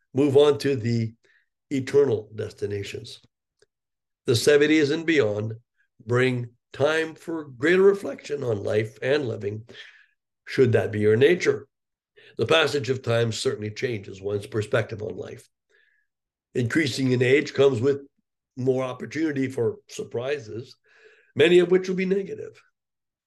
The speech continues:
Failing to learn from these experiences is to miss opportunity for growth. Growing in age should therefore mean growing in wisdom.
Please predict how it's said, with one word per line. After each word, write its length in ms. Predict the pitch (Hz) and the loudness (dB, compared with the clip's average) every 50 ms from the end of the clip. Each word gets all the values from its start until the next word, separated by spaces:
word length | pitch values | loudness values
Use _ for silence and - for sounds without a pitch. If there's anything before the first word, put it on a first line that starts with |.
| _ _ _ _ - | _ _ _ _ 4
Failing 360 | 143 151 170 180 190 190 190 | 4 6 6 6 4 2 4
to 100 | - 143 | 4 4
learn 400 | 139 131 131 160 196 233 285 294 | 4 4 6 6 6 6 6 4
from 160 | - - 170 | -4 -6 -6
these 220 | 135 117 101 104 | -6 -6 -6 -8
experiences 640 | - - - - - 143 147 113 110 110 - 131 120 113 | -10 -14 -14 -8 -4 -2 -2 -2 -2 -4 -4 -4 -2 -2
is 140 | 123 117 | -2 -4
to 100 | - - | -4 -4
miss 240 | 127 135 139 131 135 | 0 0 0 0 0
opportunity 560 | 135 123 - - 117 - 120 110 107 101 - | -4 -8 -8 -12 -14 -12 -10 -10 -10 -10 -12
for 120 | - - 101 | -14 -14 -12
growth. 340 | - - - - - - _ _ _ _ _ _ _ _ _ - - | -8 -8 -8 -8 -10 -14 _ _ _ _ _ _ _ _ _ -4 2
Growing 300 | 120 131 131 135 135 139 | 4 6 6 6 6 6
in 80 | 139 | 6
age 320 | 156 180 220 - - - - _ _ _ _ _ _ _ | 6 6 6 4 2 -8 -16 _ _ _ _ _ _ _
should 260 | - - 170 170 143 | -6 -4 -2 -2 4
therefore 420 | 131 143 143 139 139 143 143 139 135 | 6 6 6 6 6 6 6 6 6
mean 440 | 123 117 104 98 98 101 113 117 - _ _ _ _ _ _ _ _ _ _ _ _ - 110 | 4 0 -2 -2 -6 -8 -10 -10 -12 _ _ _ _ _ _ _ _ _ _ _ _ -12 -4
growing 340 | 104 113 107 110 120 131 | 2 4 6 6 6 4
in 120 | 151 170 180 | 0 2 6
wisdom. 460 | 196 208 196 - - - 110 107 | 6 6 6 6 -2 -12 -12 -14